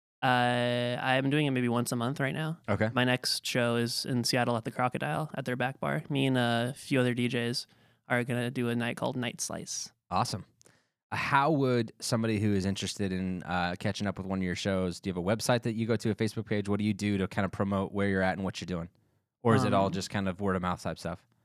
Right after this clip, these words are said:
Speaker 1: Absolutely, just text me, I guess, at this point. So
Speaker 2: Okay.
Speaker 1: if you, if you're listening to this and you know me, go ahead and just shoot me a text and
Speaker 2: Okay.
Speaker 1: I'll let you know. But I did just buy, uh, Cincinnati dot com, and I'll be using that.
Speaker 2: Awesome.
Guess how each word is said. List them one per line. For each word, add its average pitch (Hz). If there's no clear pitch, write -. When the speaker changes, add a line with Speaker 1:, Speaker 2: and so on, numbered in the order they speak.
Speaker 1:
Absolutely, 147
just 123
text -
me, 131
I 127
guess, 127
at 139
this 127
point. 143
So 123
Speaker 2:
Okay. 139
Speaker 1:
if 147
you, 156
if 262
you're 147
listening 147
to 160
this 165
and 127
you 117
know 117
me, 151
go 131
ahead 120
and 120
just 139
shoot -
me 131
a 123
text 127
and 113
Speaker 2:
Okay. 117
Speaker 1:
I'll 120
let 104
you 117
know. -
But 135
I 131
did 135
just 131
buy, 123
uh, 117
Cincinnati 117
dot 113
com, 117
and 120
I'll 117
be 101
using -
that. -
Speaker 2:
Awesome. 101